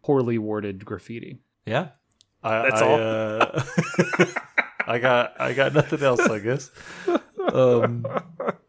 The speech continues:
Speaker 2: now it's weird.
Speaker 1: Now it's, now it's weird.
Speaker 2: <laughs>
Speaker 1: Everything up
Speaker 2: Now
Speaker 1: to this
Speaker 2: it's
Speaker 1: point's
Speaker 2: weird.
Speaker 1: been perfectly fine, but now it's weird.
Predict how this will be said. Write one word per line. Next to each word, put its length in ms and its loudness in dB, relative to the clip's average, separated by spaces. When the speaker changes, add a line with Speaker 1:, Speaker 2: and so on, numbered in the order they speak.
Speaker 2:
now 240 2
it's 200 -8
weird. 320 0
Speaker 1:
Now 340 4
it's, 220 4
now 400 4
it's 160 -2
weird. 460 -6
Speaker 2:
<laughs> 20 -20
Speaker 1:
Everything 420 4
up 80 4
Speaker 2:
Now 60 0
Speaker 1:
to 60 2
this 160 0
Speaker 2:
it's 80 -8
Speaker 1:
point's 240 -2
Speaker 2:
weird. 180 -8
Speaker 1:
been 100 -20
perfectly 560 0
fine, 540 -6
but 120 -8
now 220 2
it's 140 -8
weird. 320 -8